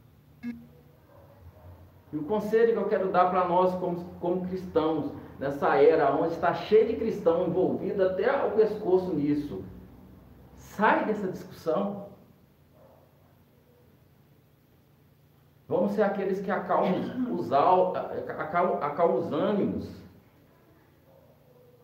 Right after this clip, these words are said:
Nós estamos em tempo que não compensa falar sobre isso.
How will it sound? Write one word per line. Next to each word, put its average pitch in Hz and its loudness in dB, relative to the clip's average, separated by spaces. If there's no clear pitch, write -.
Nós 139 -10
estamos 185 -2
em 175 -2
tempo 185 -4
que 185 -8
não 185 -4
compensa 180 -2
falar 160 0
sobre 147 -6
isso. 175 -4